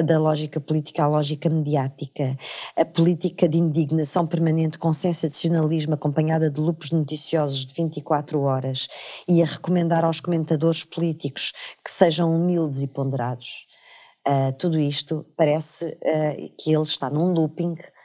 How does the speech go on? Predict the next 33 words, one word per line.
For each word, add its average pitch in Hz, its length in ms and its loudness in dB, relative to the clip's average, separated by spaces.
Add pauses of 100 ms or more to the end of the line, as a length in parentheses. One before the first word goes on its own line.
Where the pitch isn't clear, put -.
(360)
eh, 170 140 4
da 160 140 2
qual 135 220 0
perdeu 160 360 0
a 165 40 2
noção, 165 560 0 (320)
não 175 160 4
só 160 300 4
de 135 160 0
onde 196 220 2
veio, 165 440 -2 (520)
como 170 200 6
de 139 140 2
onde 196 180 2
está 175 480 0 (460)
e, 190 420 4
sobretudo, 151 480 -2
para 151 140 -2
onde 147 180 -2
quer 165 220 0
ir. 135 140 -4 (380)
Porque - 240 -14
para, 165 280 -2
este 202 340 2
é 196 40 6
o 180 60 2
caminho 175 600 0 (120)
da, 143 440 0 (120)
da, 127 420 0
da 147 80 2
derrocada 185 640 2
da 196 100 0
democracia 139 640 -4